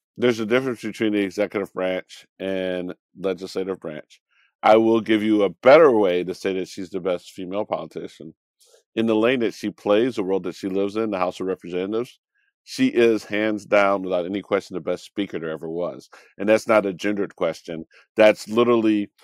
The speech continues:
so, I mean, 'cause the problem with saying the best female politician, one, that isolates them to, you know, regulate them to gender, but two, we're also co-, in many cases comparing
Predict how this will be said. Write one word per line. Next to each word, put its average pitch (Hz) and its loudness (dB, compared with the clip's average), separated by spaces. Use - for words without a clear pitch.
so, 135 6
I 131 4
mean, 131 0
'cause 131 2
the 120 -2
problem 139 6
with 131 -2
saying 123 0
the 110 0
best 107 0
female 127 0
politician, 107 0
one, 127 4
that 107 4
isolates 107 2
them 104 -2
to, 101 0
you 101 -2
know, 98 0
regulate 98 0
them 92 -8
to 92 -10
gender, 95 -2
but 107 0
two, 120 2
we're 120 6
also 107 4
co-, 117 0
in 104 -2
many 107 0
cases 101 -2
comparing 95 -6